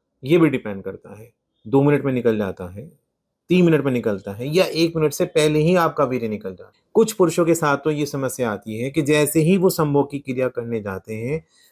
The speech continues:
तो तुरंत उनका वीर्य निकल जाता है और इससे उनको बड़ा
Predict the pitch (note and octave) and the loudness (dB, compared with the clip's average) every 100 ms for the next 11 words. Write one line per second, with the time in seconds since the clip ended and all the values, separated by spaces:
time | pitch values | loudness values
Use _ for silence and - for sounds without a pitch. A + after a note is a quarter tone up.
0 | - C3+ F3+ F#3+ E3 D3 B2+ A#2+ A#2+ A2 | -10 2 4 4 2 0 0 0 -2 -2
1 | G2 F#2 F2+ F2 F2+ _ _ - F#3+ A3 | -6 -8 -12 -16 -20 _ _ -4 -2 -2
2 | - _ - E3 - A#3+ F3+ F#3 F3+ G#3 | -6 _ -10 -6 -2 2 2 2 0 -2
3 | D#3 E3 F3+ F#3+ - | 0 0 2 0 -2